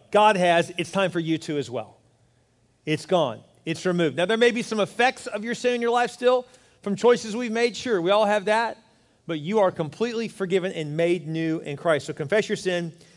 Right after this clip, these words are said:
for God to completely forgive you, and he really does completely forgive you. Now, here's the problem.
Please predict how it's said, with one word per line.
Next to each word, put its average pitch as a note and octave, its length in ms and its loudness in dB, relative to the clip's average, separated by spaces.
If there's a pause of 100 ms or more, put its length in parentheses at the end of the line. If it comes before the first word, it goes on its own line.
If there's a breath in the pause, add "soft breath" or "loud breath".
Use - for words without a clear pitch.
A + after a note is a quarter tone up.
(280 soft breath)
for F3 120 -2
God E3+ 460 0
to D#3+ 120 -8
completely G3 540 -4
forgive D#3+ 360 -2
you, E3 100 -6
and D#3 320 -6 (320 soft breath)
he E3+ 180 -8
really E3 440 -2
does C#3+ 420 0
completely B2+ 720 -8 (420)
forgive C#3+ 400 -2
you. A#2 180 -8
Now, D3+ 180 -2
here's G#3 280 -2
the G3+ 60 -6
problem. C#3 340 0